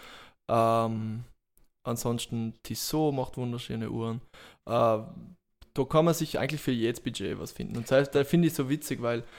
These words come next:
alle Uhren allem mit Kohle verbinden, aber du kannst die Passion, wenn's jetzt wirklich um die Mechanik geht und wenn's jetzt wirklich ums Sammeln geht, eigentlich in jedem Budget machen. Wenn du zweihundert Euro für eine Uhr hast, kriegst du schon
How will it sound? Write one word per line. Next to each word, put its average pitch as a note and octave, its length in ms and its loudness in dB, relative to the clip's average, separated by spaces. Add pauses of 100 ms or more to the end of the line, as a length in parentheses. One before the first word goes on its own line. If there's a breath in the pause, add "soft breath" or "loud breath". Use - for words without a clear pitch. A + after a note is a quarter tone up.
(260 loud breath)
alle C3+ 360 6
Uhren C#3+ 280 2
allem B2+ 320 0
mit A#2 120 -4
Kohle C#3+ 300 2
verbinden, B2 600 -2
aber A#2+ 180 -4
du B2 80 -4
kannst B2 380 -6
die - 40 -8
Passion, D3+ 840 -2
wenn's B2 240 0
jetzt B2+ 140 -8
wirklich B2+ 200 -4
um A#2+ 80 -2
die A#2 80 -2
Mechanik C3 520 -2
geht B2 260 -4
und A#2+ 80 -8
wenn's A2+ 160 -6
jetzt A#2 160 -10
wirklich B2+ 220 -6
ums A2+ 180 -6
Sammeln D3 320 0
geht, A#2 280 -2
eigentlich A#2 260 -8
in A#2 100 -4
jedem A#2 220 -4
Budget A2+ 260 -6
machen. A#2 240 -8
Wenn A#2 160 -4
du A#2 140 -4 (440 loud breath)
zweihundert C3 440 4
Euro B2 200 2
für A#2 200 -4
eine A#2 100 -2
Uhr C3+ 220 0
hast, B2 160 -8
kriegst - 280 -10
du - 40 -8
schon A#2 240 -6